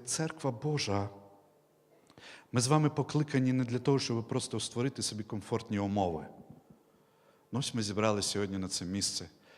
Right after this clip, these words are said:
І кожен із нас, ось тут присутніх, очікує гарно,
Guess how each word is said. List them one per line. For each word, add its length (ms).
І 80
кожен 400
із 140
нас, 440
ось 120
тут 180
присутніх, 560
очікує 540
гарно, 440